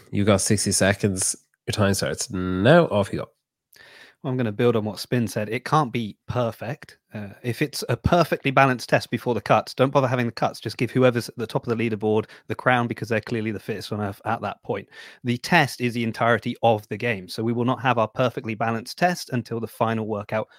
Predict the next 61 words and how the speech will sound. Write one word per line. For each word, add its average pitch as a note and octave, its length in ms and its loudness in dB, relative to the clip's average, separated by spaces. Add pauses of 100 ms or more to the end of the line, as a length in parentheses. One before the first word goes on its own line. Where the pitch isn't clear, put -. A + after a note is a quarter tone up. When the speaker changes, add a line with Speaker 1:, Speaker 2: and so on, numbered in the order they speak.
(100)
Speaker 2:
on A2+ 140 -2
Sunday. A#2+ 400 -2
And A#2+ 220 0
even F#3 340 2
then, C3+ 180 2
for B2 120 -6
the A#2+ 80 0
rest B2+ 260 2
of G#2+ 60 -10
the A2+ 80 -6
year, A2+ 160 -2
people A#2+ 280 -6
will A2 80 -2
debate G#2 380 -4 (180)
whether A#2+ 320 4
or A2 80 4
not G#2+ 180 -2
it A2 120 -6
was A2 140 -4
truly A2 400 -8
a A2+ 80 -6
balanced G#2 680 -10
test. - 400 -12 (400)
Uh, C3+ 60 4
with D3+ 180 2
regards D#3 280 2
to C3+ 60 -4
the B2+ 80 -4
hypotheticals C3+ 720 0
of G#2 140 -2
moving B2+ 380 4
events B2 340 0
around B2 280 0
because A2+ 240 -8
they A2 80 -4
would A2+ 100 -6
have G#2+ 60 -8
scored A#2 280 -6
more B2 260 2
points B2 320 -4
if G#2+ 80 -12
they'd A2+ 140 -4
won A2+ 140 -2
that A#2 140 -4
event A2+ 240 -4
if A#2 120 -16
it - 20 -10
had A#2 140 -10
been A2 100 -4
on G#2+ 80 -6
Sunday, B2+ 480 0 (360)
as C3+ 120 2
soon G3+ 180 -2
as G3+ 140 0
you E3 60 -4
start B2+ 240 0
moving B2+ 340 2
the A#2 120 -2
order A#2 300 -2
of G#2+ 160 -4
events, G#2+ 380 -6